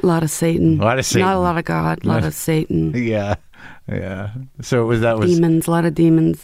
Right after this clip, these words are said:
Speaker 2: that was wired into you?
Speaker 1: Very, very much so, yeah.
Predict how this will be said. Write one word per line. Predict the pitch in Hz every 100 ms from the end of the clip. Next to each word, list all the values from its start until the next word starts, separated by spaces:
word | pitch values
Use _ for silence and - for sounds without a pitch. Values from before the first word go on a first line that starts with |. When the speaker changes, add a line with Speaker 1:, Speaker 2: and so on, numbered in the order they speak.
| -
Speaker 2:
that | 113 117
was | 104
wired | 104 107 107 107 104
into | 110 113
you? | 120 123 - -
Speaker 1:
Very, | 156 151 170 160 156 160 156 -
very | 156 156 147
much | 147 -
so, | - 151 147
yeah. | 147 147